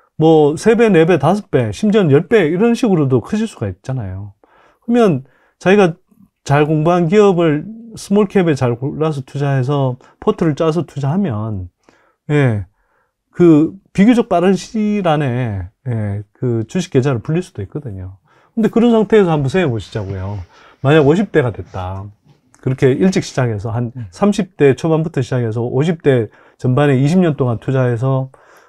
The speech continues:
Speaker 1: 은퇴를 했는데 이게 뭐 그때 자산이 이미 한 삼십억이 됐다. 충분히 그렇게 될 수 있거든요.
Speaker 2: 음.
Speaker 1: 예. 그럼 삼십억 되었으면 그래서 이분이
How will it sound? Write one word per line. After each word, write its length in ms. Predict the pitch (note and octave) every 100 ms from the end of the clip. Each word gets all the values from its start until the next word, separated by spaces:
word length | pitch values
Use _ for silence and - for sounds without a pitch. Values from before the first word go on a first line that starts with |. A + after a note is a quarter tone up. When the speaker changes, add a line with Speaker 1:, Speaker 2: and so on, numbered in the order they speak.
| -
Speaker 1:
은퇴를 300 | C#3 E3 D#3+
했는데 400 | C3 B2 D#3 G3+ A3 _ _ _ _ _ -
이게 440 | D#3 D#3+ C#3+ C#3 E3+ - G3+
뭐 160 | C#3
그때 300 | B2+ F#3 E3
자산이 520 | C#3 C#3 C#3+ E3 D3 B2+
이미 180 | C3+
한 180 | C3 C3
삼십억이 500 | A#2 F#3+ F#3+ C#3+ G#2+
됐다. 560 | G2+ G#2+ - F2+ F2+ F#2+ _ _ _ -
충분히 240 | D4+ E4
그렇게 220 | G3+ G#3
될 120 | F#3 G3+
수 120 | D3
있거든요. 440 | - C3 A2 A2 F#2+ F#2 -
Speaker 2:
음. 60 | A2
Speaker 1:
예. 180 | G2+ F#2 _ _ _ _ _ _ _ _
그럼 140 | C4
삼십억 480 | - C#4+ C#4 B3 G#3
되었으면 640 | A#3 A3+ - G3+ G3+ B2 G2 _ _ _
그래서 280 | B3 C4+ A#3+
이분이 640 | G3+ A3 B3 A#3 G#3+ F3+